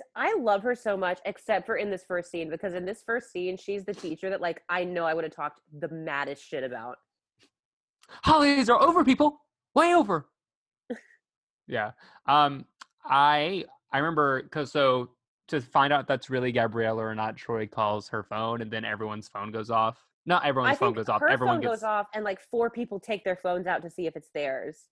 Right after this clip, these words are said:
Speaker 2: Yeah. So my phone actually went off one time in eighth grade with the ringer on.
Speaker 1: <gasps>
Speaker 2: And my teacher took my phone and I was, like, so, like, my hands, like, were shaking.
Speaker 1: Yeah.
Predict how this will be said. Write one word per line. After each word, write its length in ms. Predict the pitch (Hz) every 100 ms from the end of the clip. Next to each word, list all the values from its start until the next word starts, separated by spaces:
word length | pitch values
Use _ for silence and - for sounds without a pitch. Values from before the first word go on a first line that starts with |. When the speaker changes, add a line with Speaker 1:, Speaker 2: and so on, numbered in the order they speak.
| -
Speaker 2:
Yeah. 400 | 131 120 104 123 - _ _ _ _
So 300 | - 165 160
my 260 | 139 131 196
phone 300 | - 147 151
actually 320 | 117 - 135
went 160 | 123 123
off 160 | 120
one 160 | 120 113
time 180 | 120 117
in 60 |
eighth 180 | 107 107
grade 420 | - 101 110 139 156 _ _ -
with 160 | 120 127
the 100 | 110
ringer 320 | 107 113 123
on. 340 | 131 139 156 - _ _
Speaker 1:
<gasps> 120 | 208 214 _ _ _ _ _ _ _ _ _
Speaker 2:
And 540 | 156 156 156 156 156 - _ _ 311 151 - -
my 200 | 147 143
teacher 300 | 151 180 147
took 460 | 123 - 135 143 175
my 220 | 190 190
phone 640 | 196 127 120 107 95 101 113 _ _ _ _ _ _ _ -
and 100 | 135 -
I 160 | 127
was, 180 | 143 -
like, 260 | 156 135 - -
so, 420 | - - 139 131
like, 220 | 147 139
my 140 | 135 139
hands, 440 | 127 127 131 117 - 139
like, 220 | 123 113 _
were 160 | 131 127
shaking. 600 | - 113 101 95 95 120 _
Speaker 1:
Yeah. 580 | 196 190 269 240 180 190